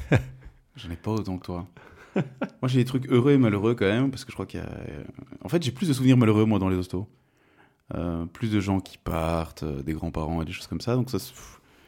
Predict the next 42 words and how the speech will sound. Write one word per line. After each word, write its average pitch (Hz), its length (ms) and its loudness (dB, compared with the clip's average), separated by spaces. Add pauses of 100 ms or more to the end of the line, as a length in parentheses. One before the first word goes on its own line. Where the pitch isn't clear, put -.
(500)
on 101 60 -2
peut 104 100 2
faire 107 180 2
l'impasse 104 320 2
là-dessus, 104 240 0
mais 120 100 4
c'est, 82 540 0
c'est - 140 -8
des 90 60 0
moments 90 260 2
forts 78 200 -2
aussi. 76 260 -4
Donc, 110 200 -4
euh, 80 140 -2
ouais, 87 200 -4
il 90 60 -8
y 87 40 -4
a 82 80 -4
eu 76 40 -6
ça, - 160 -10
ça, 117 140 -4
il 87 60 -2
y - 20 -2
a 82 40 -2
eu, 104 80 -4
ça, 104 140 -12
c'est 95 60 -12
certain. 98 320 -4 (840)
Et - 40 -8
dans 101 100 2
les 92 60 4
souvenirs 110 460 0 (100)
heureux, 135 400 6
c'est 113 200 -6
plus, 160 680 -2 (100)
euh, 104 580 0 (460)
ouais, 101 240 4
moi, 117 120 6
j'ai 113 140 2
eu 113 60 6
un 107 100 4
truc. 131 500 2